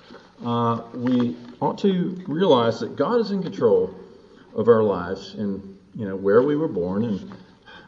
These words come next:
you know, what kind of life we grew up with and so on and so forth. Rejoice that he is working all things together for your good.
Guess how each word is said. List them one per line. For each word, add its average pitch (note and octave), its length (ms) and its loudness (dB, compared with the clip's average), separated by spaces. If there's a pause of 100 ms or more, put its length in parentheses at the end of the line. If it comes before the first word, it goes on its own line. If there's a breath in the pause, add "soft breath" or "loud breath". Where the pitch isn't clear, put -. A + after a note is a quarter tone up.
(140 loud breath)
you - 60 -4
know, F#2 60 -4
what G#2 160 -4
kind D#3 180 0
of C3 100 2
life A#2 320 2
we - 80 -4
grew G#2+ 300 4
up - 80 -10
with G#2+ 240 6
and G2 120 -4
so G2+ 240 0
on G2 100 0
and G2 100 -4
so G2 200 0
forth. - 420 -6
Rejoice G#2+ 760 6
that - 220 6
he F#3+ 180 0
is F3+ 140 2
working D#3+ 340 0
all C#3 220 2
things C3 240 0
together A2 400 4
for G2+ 280 0
your F#2+ 160 -6
good. - 360 -12